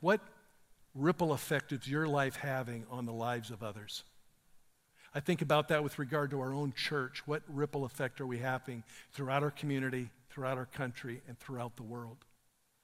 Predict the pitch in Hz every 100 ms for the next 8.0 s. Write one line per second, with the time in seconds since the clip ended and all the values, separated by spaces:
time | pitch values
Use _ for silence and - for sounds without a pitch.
0 | _ _ _ - 139 147 127 110 - 101
1 | - _ _ - - _ _ _ - -
2 | - _ _ - - - _ _ - 135
3 | 165 175 151 147 147 120 - - - _
4 | - - - 123 - 104 - - - -
5 | - - - - _ _ _ _ _ -
6 | 170 - 180 170 156 - - - 143 165
7 | 160 151 135 - - 156 143 143 117 -